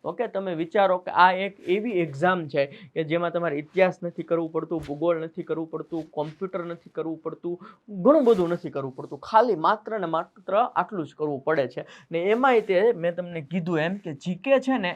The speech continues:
એ લાસ્ટમાં રખાય, અને લાસ્ટમાં રાખીને તે કેવું કરવાનું છે કે લાસ્ટમાં રાખીને સ્પેશિયલ જી કે જે તમને અહીંયાથી કહેવામાં આવે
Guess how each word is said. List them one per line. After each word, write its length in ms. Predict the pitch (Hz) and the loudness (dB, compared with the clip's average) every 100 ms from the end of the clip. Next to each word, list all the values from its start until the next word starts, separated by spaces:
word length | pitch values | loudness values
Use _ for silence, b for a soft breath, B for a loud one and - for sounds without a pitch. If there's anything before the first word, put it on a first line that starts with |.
| - | -6
એ 120 | 208 | 0
લાસ્ટમાં 540 | 185 196 196 180 143 | 8 8 6 -2 0
રખાય, 320 | 135 - - - b b | 0 0 -6 -8 b b
અને 180 | 160 147 | -6 0
લાસ્ટમાં 580 | 135 160 190 - 240 208 | 6 6 6 2 2 4
રાખીને 640 | 147 170 - 254 262 262 | 4 2 2 -2 0 -2
તે 180 | 262 254 | -2 -4
કેવું 280 | 269 269 226 | -2 -4 -4
કરવાનું 460 | 214 214 208 208 | 0 2 2 0
છે 220 | 202 214 247 262 202 - | -2 -2 -2 -6 -14 -6
કે 80 | 156 | 4
લાસ્ટમાં 520 | 147 185 - 233 226 | 6 6 2 2 4
રાખીને 420 | 190 202 226 233 | 4 2 -6 -6
સ્પેશિયલ 640 | 226 - 190 190 - 277 | -6 -2 -2 0 2 2
જી 140 | 202 208 | 2 0
કે 180 | 208 196 | -2 -2
જે 140 | 190 | -2
તમને 280 | 190 185 175 | -4 -6 -6
અહીંયાથી 420 | 160 185 185 185 | -4 -4 -4 -6
કહેવામાં 500 | - 156 160 165 175 | -4 2 2 2 0
આવે 380 | - 233 156 | 4 4 4